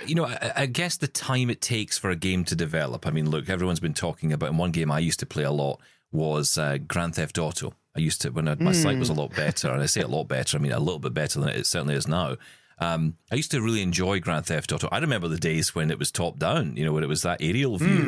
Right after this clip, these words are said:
Speaker 2: Mm.
Speaker 1: with the
Speaker 2: Oh, the
Speaker 1: original.
Speaker 2: original ones, yeah.
Speaker 1: Yeah. Um, and I loved all that. But then, of course, it, it, it evolved and it improved and all the rest of it. And, you know, I see that, you know, the new version of that, the new G T A,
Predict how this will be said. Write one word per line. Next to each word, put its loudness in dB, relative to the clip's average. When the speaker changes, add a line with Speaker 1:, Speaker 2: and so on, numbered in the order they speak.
Speaker 2:
Mm. -4
Speaker 1:
with -4
the -2
Speaker 2:
Oh, -2
the 0
Speaker 1:
original. 4
Speaker 2:
original -2
ones, -2
yeah. 2
Speaker 1:
Yeah. 0
Um, 0
and 2
I 0
loved 0
all -2
that. -4
But -2
then, -2
of -8
course, -2
it, -4
it, -2
it -2
evolved -2
and 0
it -2
improved -2
and 2
all 0
the 0
rest 0
of -2
it. -2
And, 0
you 2
know, 0
I 2
see 0
that, 0
you 0
know, 2
the 0
new 4
version 0
of 0
that, 0
the -2
new 2
G 0
T 0
A, 0